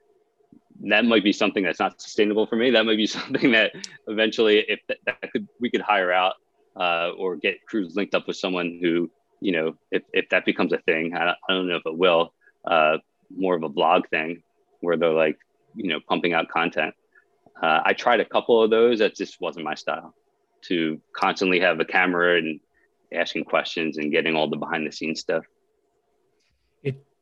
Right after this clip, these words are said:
Speaker 2: takes a certain personality to even be willing to do that, to be the on-air, on-air talent, you know,
Speaker 1: Mm-hmm.
Speaker 2: to be on twenty-four hours a day and eager to tell the camera what's going on. And, you know, Cruz
Speaker 1: Yeah.
Speaker 2: may not be up for that,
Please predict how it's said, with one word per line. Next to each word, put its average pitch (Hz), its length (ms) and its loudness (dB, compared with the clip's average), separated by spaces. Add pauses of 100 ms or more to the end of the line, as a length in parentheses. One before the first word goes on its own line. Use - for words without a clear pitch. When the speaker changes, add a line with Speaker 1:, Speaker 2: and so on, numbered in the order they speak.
(380)
Speaker 2:
takes 180 220 -2
a 139 260 2
certain 156 340 -2
personality 143 800 -2
to 170 160 -4
even 143 380 -4
be 131 160 -4
willing 135 640 -4 (100)
to - 80 -8
do 127 220 -4
that, 156 260 0
to - 80 -6
be 147 120 -2
the 131 120 -4
on-air, 123 420 -6 (200)
on-air 135 280 0
talent, 135 500 -8 (260)
you 160 100 -4
know, 165 240 -4
Speaker 1:
Mm-hmm. 196 240 -2 (600)
Speaker 2:
to 170 100 -2
be 151 120 0
on 143 240 0
twenty-four 147 480 -2
hours 139 260 0
a 143 40 -4
day 135 400 -2
and 127 280 -6
eager 139 360 -2
to 139 160 -2 (1040)
tell 151 180 0
the 139 80 0
camera 135 320 -2
what's 123 240 -6
going 127 240 -6
on. 139 240 -2
And, 120 300 -6 (160)
you 143 100 -6
know, 127 140 -2
Cruz 143 400 -2
Speaker 1:
Yeah. 92 140 2
Speaker 2:
may 123 60 -6
not 120 200 -10
be 123 160 -6
up 120 120 -8
for 127 100 -12
that, 117 280 -8